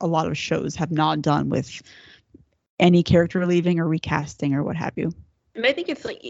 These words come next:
Speaker 2: in s-, sophomore season is usually, like, the slump where you're like, "Oh, season one was so great,"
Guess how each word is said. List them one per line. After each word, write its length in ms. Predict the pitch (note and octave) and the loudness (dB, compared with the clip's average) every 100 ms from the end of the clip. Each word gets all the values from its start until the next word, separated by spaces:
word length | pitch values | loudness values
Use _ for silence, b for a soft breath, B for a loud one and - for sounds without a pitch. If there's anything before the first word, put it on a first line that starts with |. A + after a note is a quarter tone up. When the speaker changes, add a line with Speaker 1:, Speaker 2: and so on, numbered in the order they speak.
| - | -2
Speaker 2:
in 300 | G3+ A3 G#3+ G1+ - - _ - - | 2 2 0 -10 -20 -20 _ -20 -16
s-, 100 | D#3+ - | -12 0
sophomore 420 | A#3 C4+ E4+ C#4+ | 4 4 2 -4
season 440 | C#4 - A3+ A#3+ B3+ | -4 -6 -6 -4 -2
is 140 | G3 | -2
usually, 520 | F#3+ G#3 G#3 A3 A3 | -2 -2 2 2 2
like, 240 | G3 E3+ D#3+ - - | 2 2 -2 -12 -4
the 140 | F3+ | -4
slump 500 | F3 - F3 A#3 D#4 | -2 -2 0 0 -4
where 640 | F#3+ F3 E3+ E3 E3 F#3+ b b b _ | 2 6 6 6 2 -4 b b b _
you're 120 | F#3 | 2
like, 100 | F3+ F#3 | 4 6
"Oh, 260 | C4 B3+ | 6 6
season 360 | G#3 - B3+ A#3 | 4 0 2 2
one 100 | A#3+ | 0
was 100 | A3 | 0
so 180 | B3+ A3+ | 0 2
great," 400 | A#3+ B3 G#3 | 2 2 0